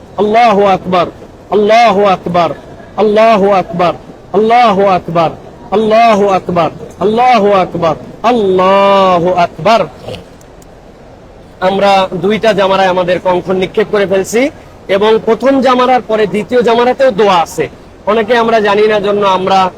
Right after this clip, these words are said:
আহ, দ্বিতীয় জামারায় দোয়া করি না। আমরা একটু প্রথম জামারা, দ্বিতীয় জামারায় দোয়া আছে, এরপরে বড়টার পরে রাসূল সাল্লাল্লাহু আলাইহি ওয়াসাল্লাম বের হয়ে গেলেন। তো আমরা একটু দোয়া করবো ইনশাআল্লাহ।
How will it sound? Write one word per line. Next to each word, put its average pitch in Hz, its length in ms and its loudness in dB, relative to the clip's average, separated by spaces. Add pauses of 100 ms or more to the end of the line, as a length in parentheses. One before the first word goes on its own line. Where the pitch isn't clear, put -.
(280)
আহ, 180 120 0
দ্বিতীয় 196 300 0
জামারায় 185 340 0
দোয়া 185 260 0
করি 190 280 0
না। 190 240 0 (340)
আমরা 175 240 -2
একটু 175 120 -6
প্রথম 202 360 -2
জামারা, 226 340 2
দ্বিতীয় 202 340 -2
জামারায় 202 520 0 (400)
দোয়া 196 240 2
আছে, 202 200 -2
এরপরে 220 340 2
বড়টার 202 400 0
পরে 247 160 0
রাসূল 233 100 2
সাল্লাল্লাহু - 0 -
আলাইহি 196 240 -6
ওয়াসাল্লাম 175 260 -4
বের 180 180 0
হয়ে 165 120 0
গেলেন। 160 200 -4
তো 196 60 -2
আমরা 196 160 -2
একটু 196 160 -4
দোয়া 180 240 0
করবো 151 260 -6
ইনশাআল্লাহ। 139 540 -4